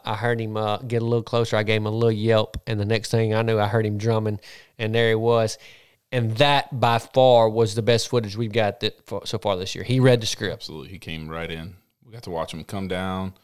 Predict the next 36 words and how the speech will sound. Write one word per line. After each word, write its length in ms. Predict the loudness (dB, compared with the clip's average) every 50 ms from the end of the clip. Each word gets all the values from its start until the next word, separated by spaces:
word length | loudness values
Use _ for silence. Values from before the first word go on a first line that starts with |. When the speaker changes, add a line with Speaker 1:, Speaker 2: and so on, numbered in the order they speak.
| _ _ _ _ _ _ _ _ _ _ _ _ -8
Speaker 2:
gobble, 520 | -6 -2 0 0 0 -2 -4 -6 -8 -10 -14 _ _ _
work 220 | -12 -12 -10 -10
the 80 | -10 -12
decoy 380 | -12 -14 -12 -10 -8 -8 -8 -8
a 20 |
little 220 | -8 -10 -10 -10
bit. 280 | -10 -8 -10 -10 -12 _ _ _ _ _ _ _ _ _ _ _ -20 -20 -20 -20 -20 _ _ -2
Speaker 1:
It 100 | 0 2
was, 180 | 2 0 0
it 80 | -2 -2
Speaker 2:
Little 120 | -2 0
Speaker 1:
was 100 | 0 0 0
a 40 |
Speaker 2:
Dustin 300 | 0 -2 -2 -4 -6 -8
decoy. 400 | -8 -10 -10 -10 -12 -12 -12 -12 -14 _ _
Speaker 1:
Yeah, 180 | -2 0 2 4
it 220 | 4 2 2 0
wa-, 160 | 0 -2 0
that, 260 | 2 2 2 2 2 2
that 180 | 0 0 0
little 200 | 0 -2 -2 -2
Dustin 480 | 0 0 0 0 0 0 -2 -4 -2 -2
decoy 480 | -2 -2 -2 -2 0 0 0 2 0
has 180 | 0 -2 -4 -4
been 220 | -4 -4 -4 -2
good. 300 | -2 -2 0 2 2 4
I 40 | 2
just 240 | 0 -2 -4 -2 0
watched 240 | 2 2 2 0 -4
a 60 | -8
couple 320 | -6 -6 -6 -4 -4 -4
die 240 | -2 -2 0 0 0
this 240 | -2 -4 -6 -6 -6
year, 160 | -6 -6 -4
but, 240 | -2 0 0 2 2
uh, 240 | 2 0 0 -2